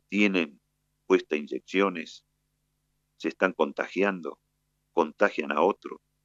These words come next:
tienen que usar tapaboca, tienen que cumplir todos los, los estamentos que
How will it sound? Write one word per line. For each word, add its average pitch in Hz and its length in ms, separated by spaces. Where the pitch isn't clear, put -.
tienen 92 320
que 78 100
usar 87 300
tapaboca, 69 720
tienen 104 260
que 87 120
cumplir 92 400
todos 110 280
los, - 420
los 71 220
estamentos 85 640
que 67 320